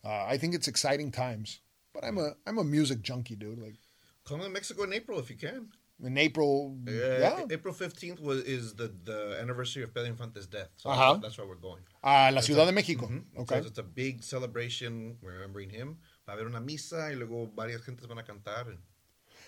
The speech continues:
Speaker 1: Lupita Infante, dude, like, I, I think that she's got a huge future. Um, you know, de repente nos mensajeamos ahí en Instagram,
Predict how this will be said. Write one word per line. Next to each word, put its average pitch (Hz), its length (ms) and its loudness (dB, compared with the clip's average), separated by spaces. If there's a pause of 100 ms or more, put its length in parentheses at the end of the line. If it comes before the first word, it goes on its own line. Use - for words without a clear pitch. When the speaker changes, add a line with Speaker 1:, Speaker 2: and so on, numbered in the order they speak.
(100)
Speaker 1:
Lupita 190 440 6
Infante, 165 400 6
dude, 139 200 2
like, 135 160 6
I, 156 180 8
I 143 80 4
think 165 220 0
that 151 120 2
she's 151 800 0 (220)
got 131 200 6
a 117 40 2
huge 147 360 2
future. 120 540 -2
Um, 101 280 -6 (160)
you 131 100 -4
know, 117 220 0
de 127 140 -2
repente 139 360 0
nos 139 120 0
mensajeamos 127 500 -2
ahí 135 180 2
en 131 120 0
Instagram, 135 380 -2